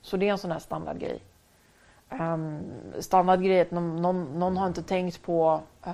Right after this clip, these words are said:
det där som jag sa tidigare, någon har inte tänkt på varifrån informationen ska komma. Så att man måste tänka på, liksom, okej, tänk hela vägen ut. Inte bara, "Ja, men vi bygger en portal för det här." Men man har inte tänkt på vem som ska använda den och kollat med dem.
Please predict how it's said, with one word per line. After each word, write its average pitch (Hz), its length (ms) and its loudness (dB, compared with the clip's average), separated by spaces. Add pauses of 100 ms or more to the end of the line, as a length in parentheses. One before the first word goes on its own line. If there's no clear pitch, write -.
(160)
det 160 80 -4
där 170 120 4
som 170 140 -4
jag 160 80 -4
sa 156 100 -2
tidigare, 175 320 0
någon 185 160 2
har 190 100 2
inte 175 140 -2
tänkt 170 240 -2
på 175 80 0
varifrån 175 520 2
informationen 170 560 -4
ska 165 160 -8
komma. 180 380 -2 (960)
Så 180 100 0
att 185 60 2
man 185 120 4
måste 185 280 0
tänka 175 340 -2
på, 175 240 4
liksom, 160 340 -2
okej, 160 340 0 (600)
tänk 190 280 -4
hela 208 480 4
vägen 185 320 4
ut. - 440 -2 (1040)
Inte 196 260 0
bara, 196 140 8
"Ja, 269 200 8
men 269 140 2
vi 247 100 0
bygger 247 300 4
en 214 140 4
portal 233 440 6
för 190 160 0
det 185 60 2
här." 196 400 2 (300)
Men 185 180 -2
man 190 120 0
har 196 120 0
inte 190 140 -2
tänkt 190 340 -2
på 190 80 -6
vem 175 180 2
som 180 140 -8
ska - 120 -6
använda 190 520 0
den 269 200 -4 (760)
och - 120 0
kollat 185 340 6
med 202 100 0
dem. 196 240 4